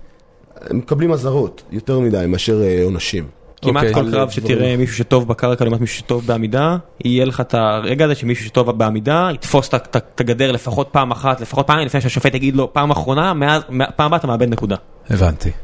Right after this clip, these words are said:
Speaker 1: אני חושב שצריך להקים פחות מה-, מהקרקע, כי זה חלק מקרב. יש כל מיני חוקים, אה, אבל, אה, ב-, בגדול, ה-, אז כמו מה שאמרת, שמשחקים עם היד על הרצפה, יד על הקרקע, זה גם כן משהו שמשתנה עכשיו, באלפיים ושבע עשרה.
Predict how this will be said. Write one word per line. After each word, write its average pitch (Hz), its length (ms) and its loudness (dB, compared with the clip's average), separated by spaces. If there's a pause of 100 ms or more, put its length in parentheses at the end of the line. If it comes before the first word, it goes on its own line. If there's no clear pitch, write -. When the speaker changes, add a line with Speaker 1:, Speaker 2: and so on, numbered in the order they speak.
(240)
Speaker 1:
אני 82 100 -6
חושב - 200 0
שצריך - 800 -4
להקים 104 440 0
פחות - 480 -4
מה-, 98 100 -6 (200)
מהקרקע, 90 600 -10
כי 95 160 -12
זה 85 100 -10
חלק 87 360 -6
מקרב. 87 420 -6 (640)
יש - 160 0
כל 214 140 2
מיני 196 180 0
חוקים, 156 440 0
אה, 123 420 2
אבל, 104 280 -2
אה, 101 100 0 (320)
ב-, 98 160 0 (120)
בגדול, 107 580 -2
ה-, 104 260 -6 (480)
אז 98 520 0 (200)
כמו 123 300 2
מה 127 60 0
שאמרת, 123 300 0
שמשחקים 117 540 -2
עם 110 160 2
היד 104 220 0
על 104 80 2
הרצפה, 98 460 -4
יד 110 120 2
על 104 80 2
הקרקע, 104 340 -4
זה 98 120 -4
גם 107 160 0
כן 107 80 -6
משהו 110 220 -6
שמשתנה 98 840 -4
עכשיו, 95 360 -6 (380)
באלפיים 90 340 -4
ושבע 92 240 -8
עשרה. 73 300 -12